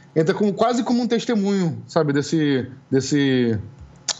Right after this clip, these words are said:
é... desse laboratório, sabe? Mas não tem o valor, sabe? De, de prova,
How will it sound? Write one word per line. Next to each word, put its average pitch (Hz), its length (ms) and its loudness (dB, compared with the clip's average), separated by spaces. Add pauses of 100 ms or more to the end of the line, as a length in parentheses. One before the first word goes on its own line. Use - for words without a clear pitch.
(380)
é... 127 560 0
desse 139 160 -2
laboratório, 160 600 0 (340)
sabe? 131 280 -4
Mas 147 240 0
não 175 160 0
tem 175 220 0
o 185 100 0
valor, 170 420 0 (120)
sabe? 156 260 0
De, 147 560 0 (480)
de 143 120 0
prova, 151 680 0